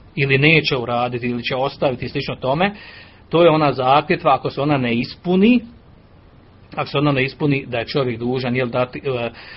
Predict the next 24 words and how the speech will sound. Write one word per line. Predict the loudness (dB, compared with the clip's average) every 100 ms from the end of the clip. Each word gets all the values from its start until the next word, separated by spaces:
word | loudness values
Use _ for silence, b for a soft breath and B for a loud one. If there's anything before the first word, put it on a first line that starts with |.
| B
dati | -2 -2
kefaret | -2 0 4 6 6 4 0
i | -2
na | 0
nju | 0
se | 0
odnosi, | -4 -4 -2
jel, | -2
e, | -4 -6
riječ | -4 -4 -4
uzvišenog | -6 -6 -6 -6 -8
sure | -6 -4 -4
Majde, | -2 0 2 2 0
e, | -2 B B B B B B -4 -2 0 -2 -4 -2
"Walaki | 2 2 2 0
yu'akhidukum | 0 0 0 -4 -2 -4
bima | -2 0 2
aqatumul | 0 0 -2 -2
ayman, | -2 -2 -2 -6 B B -2
fa | 0
kafaratuhu | 2 -2 -2 0 4 4 2 -2 -2 -2 -2 -4 -8 -12 -6
it'amu | -4 0 0 2 0
asharati | -2 -6 -6
masakin." | -10 -10 -10 -12 -14